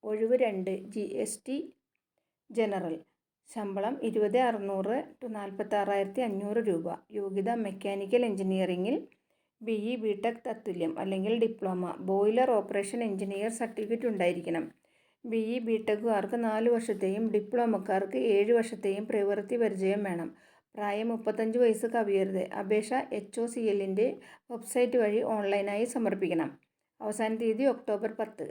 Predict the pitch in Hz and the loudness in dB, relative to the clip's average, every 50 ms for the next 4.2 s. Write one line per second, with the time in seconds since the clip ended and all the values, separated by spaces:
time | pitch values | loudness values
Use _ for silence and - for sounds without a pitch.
0 | - - 190 190 190 190 - 208 214 233 240 233 - 220 214 214 214 233 240 233 | -8 -8 -8 -8 -8 -4 -4 -2 0 -2 -2 0 -2 -2 0 0 0 -2 -2 -2
1 | - 226 214 208 196 220 214 - 254 - - 240 202 196 202 196 190 196 240 254 | -4 -4 -2 -2 -4 -4 -4 -4 -6 -2 0 0 0 0 -2 -6 -6 -6 -6 -8
2 | - - _ - 233 220 202 - - - - _ _ _ _ _ _ - - 214 | -8 -10 _ -2 0 0 0 -2 -4 -8 -14 _ _ _ _ _ _ -12 -6 -2
3 | 220 220 233 233 233 277 - 220 220 208 202 202 202 190 196 190 - - 214 202 | 2 2 4 4 2 0 0 0 -2 -2 -2 -4 -6 -6 -8 -8 -6 -6 -4 -4
4 | - - 214 | 0 2 2